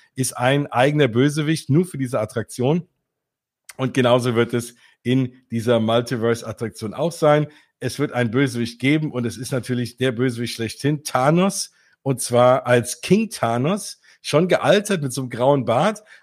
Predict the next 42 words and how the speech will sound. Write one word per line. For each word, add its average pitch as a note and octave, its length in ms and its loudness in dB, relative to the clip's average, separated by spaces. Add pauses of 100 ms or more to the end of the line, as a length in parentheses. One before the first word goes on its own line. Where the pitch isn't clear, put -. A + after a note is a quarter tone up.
aus D#3 260 0
einem E3+ 100 2
Universum, C#3+ 760 2
bei C3+ 140 4
dem C#3 200 0
Thanos C#3 500 0
gewonnen F3+ 360 0
hat. F#2 220 -10
Also A2+ 220 -2
bei A2 100 -2
dem A2 160 -6
Thanos A2+ 420 -2
wahrscheinlich A2+ 420 -6
auch A#2+ 140 -6
den A2 140 -8
Snap C3+ 360 -4
gemacht C#3+ 340 -2
hat F#3+ 200 0 (320)
und C3 180 0
einfach B2+ 280 2
hinterher C3+ 720 2 (240)
die B2 80 -2
das C3 180 0
nicht A3 220 0
wieder B2 200 2
rückgängig F#2 380 -10
gemacht - 400 -12
haben. G#2+ 240 -8 (420)
Auch D3 200 2
eine B2+ 160 0
sehr, D3 240 4
sehr D#3 100 2
interessante B2 480 -2
Storyline. C#3+ 600 2 (240)
Wir - 80 -4
müssen D3 180 -2
mal C3+ 100 0
gucken, C#3+ 220 -8
wie B2+ 40 -4
das B2 120 -4
Ganze A2+ 360 -4
wird. D#3+ 220 0